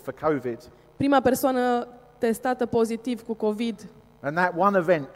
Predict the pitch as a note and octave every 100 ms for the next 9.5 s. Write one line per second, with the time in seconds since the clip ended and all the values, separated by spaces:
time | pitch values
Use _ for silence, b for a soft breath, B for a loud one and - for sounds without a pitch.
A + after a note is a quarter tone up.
0 | - F3+ F3 D#3+ - - _ C#3 E3+ D#3+
1 | C3+ C3 C3 C3+ - C#3 C#3+ A#2+ A#2+ -
2 | - - - B3 - B3+ C4 D#4+ A#3+ A#3+
3 | C4+ A#3+ A#3 C#4+ - C#4 C#4 C#4+ B3+ C#4
4 | D4 C#4 A#3+ G3 F#3 - - - C3 C#3
5 | - E3 D3+ C#3+ - - D#3+ D3+ C#3+ -
6 | E3 C#3 - C#3 D3+ A#2+ - B B C4+
7 | C4 C4 B3 B3 - - B3 A#3+ A#3+ C4+
8 | B3+ B3 C#4 C#4+ C4+ C4 C4 - - -
9 | - B3 A#3+ A#3 A3+